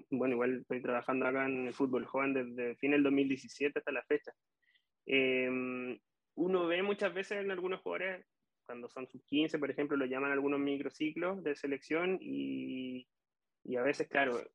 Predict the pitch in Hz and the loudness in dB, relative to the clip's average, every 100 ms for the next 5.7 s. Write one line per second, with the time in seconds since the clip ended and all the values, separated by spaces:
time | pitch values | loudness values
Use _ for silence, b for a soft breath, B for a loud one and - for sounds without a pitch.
0 | _ - 139 - 147 147 143 _ - 123 | _ -6 -4 0 2 2 -2 _ -8 -4
1 | 127 147 151 - 127 - 160 156 135 135 | 0 2 0 -4 -10 -6 -2 -2 -2 -6
2 | 131 - 127 120 120 123 113 127 135 143 | -8 -6 -6 -6 -8 -8 -4 0 0 0
3 | 131 123 123 131 - 113 - - 117 127 | 0 0 2 0 0 -12 -14 -6 -4 -2
4 | - 139 135 135 139 143 139 139 139 135 | 0 2 4 4 4 2 2 0 4 2
5 | 127 120 - 131 120 117 | 2 -4 -4 -4 -4 -12